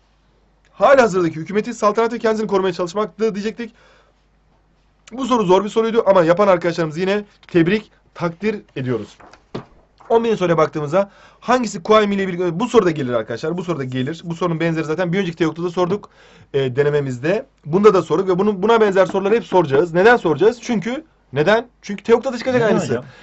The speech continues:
Speaker 1: Kuvayi Milliye'nin özelliği nedir ve ne değildir diye soru yüzde yüz gelir arkadaşlar. Yani Kuvayi Milliye'den soru gelir.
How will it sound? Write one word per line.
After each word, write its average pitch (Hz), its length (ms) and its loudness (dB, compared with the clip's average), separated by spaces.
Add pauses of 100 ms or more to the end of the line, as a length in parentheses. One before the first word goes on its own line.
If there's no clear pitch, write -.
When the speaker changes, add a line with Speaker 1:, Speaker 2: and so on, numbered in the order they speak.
(220)
Speaker 1:
Kuvayi 254 300 8
Milliye'nin 240 300 4
özelliği 208 480 4
nedir 180 560 0
ve 156 200 2
ne 180 200 4
değildir 190 340 2
diye 151 100 0
soru 180 220 -2
yüzde 175 300 -2
yüz 202 160 2
gelir 143 200 0
arkadaşlar. 110 400 -4
Yani 123 180 -2
Kuvayi 196 260 6
Milliye'den 220 280 6
soru 202 200 0
gelir. 214 280 -2